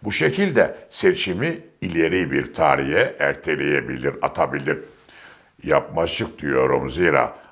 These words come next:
Amerika ve Avrupa Türkiye'nin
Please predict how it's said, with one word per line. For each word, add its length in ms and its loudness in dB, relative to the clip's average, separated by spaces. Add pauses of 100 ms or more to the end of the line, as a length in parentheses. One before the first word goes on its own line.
(100)
Amerika 640 -2
ve 80 2
Avrupa 680 0 (260)
Türkiye'nin 840 -4